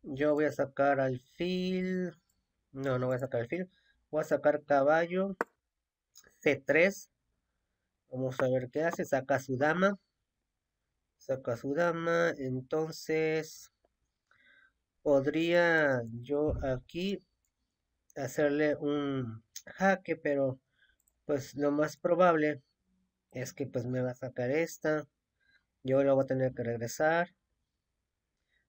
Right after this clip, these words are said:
No me va a sacar esta y pues voy a tener que ponerla acá. No creo que haga otra cosa. Entonces, pues no me conviene. Si pongo este peón aquí, me lo va a comer.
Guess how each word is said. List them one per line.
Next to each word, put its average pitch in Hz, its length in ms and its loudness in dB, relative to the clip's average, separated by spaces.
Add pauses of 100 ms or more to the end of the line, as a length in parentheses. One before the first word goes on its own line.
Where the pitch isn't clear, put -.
No 147 80 -2
me 139 80 4
va 135 40 6
a 131 60 0
sacar 127 320 0
esta 151 500 2
y 147 60 0
pues 113 300 -14
voy 123 120 -4
a 120 40 -6
tener 123 280 -6
que 123 100 -8
ponerla 113 360 -6
acá. 147 280 -4 (1040)
No 131 200 -4
creo 135 240 0
que 135 80 0
haga 127 180 0
otra 110 220 -8
cosa. 139 520 -4 (920)
Entonces, 131 680 -6
pues 113 120 -8
no 110 260 -6
me 113 180 -8
conviene. 139 500 -6
Si - 120 -10
pongo 143 280 -4
este 139 200 -8
peón 139 320 -2
aquí, 175 720 -4
me 151 120 -4
lo 127 120 0
va 127 100 0
a 123 60 -10
comer. 160 680 -2